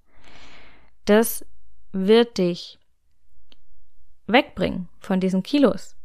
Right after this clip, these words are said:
Das wird dir dabei helfen, sie loszulassen. Das wird dir in die Leichtigkeit helfen. Oder vielleicht pflegst du auch deine Ressourcen nicht gut. So war's bei mir.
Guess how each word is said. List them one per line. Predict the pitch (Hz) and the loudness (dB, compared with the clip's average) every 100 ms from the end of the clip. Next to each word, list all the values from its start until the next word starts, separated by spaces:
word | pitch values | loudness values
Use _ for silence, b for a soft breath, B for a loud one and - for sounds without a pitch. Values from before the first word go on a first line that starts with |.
| - | -10
Das | - - | -12 -4
wird | 190 202 - | 0 0 2
dir | 196 | 2
dabei | 190 185 185 | 2 4 4
helfen, | 196 269 277 208 | 6 4 4 0
sie | 190 | 2
loszulassen. | 220 285 - 185 180 170 - 175 170 - - - | 4 2 0 -4 -4 -6 -8 -8 -12 -18 -10 -2
Das | 190 - | -2 0
wird | 196 190 | -2 2
dir | 190 | 2
in | 202 | 6
die | 220 | 8
Leichtigkeit | 262 294 220 - 170 - | 6 4 -2 -2 -2 -4
helfen. | 175 180 - - - - - b b b b b b b b b - | -8 -6 -6 -6 -6 -8 -10 b b b b b b b b b 6
Oder | 220 226 226 226 226 - | 8 10 10 10 6 0
vielleicht | - - 208 202 202 214 - - - - | -6 0 6 6 8 4 0 -10 -20 -10
pflegst | - 262 320 - - | 4 6 6 2 0
du | 180 180 - | 2 0 -2
auch | 180 185 190 - - _ _ _ _ _ _ - | 0 2 0 -4 -20 _ _ _ _ _ _ 2
deine | 180 175 185 202 | 2 2 0 0
Ressourcen | 185 320 392 240 | 2 4 6 6
nicht | 175 160 - | 4 2 -4
gut. | - - - - | -6 -8 -14 -8
So | - 202 | -2 2
war's | 214 202 | 2 2
bei | - 202 | 4 6
mir. | 262 330 | 6 4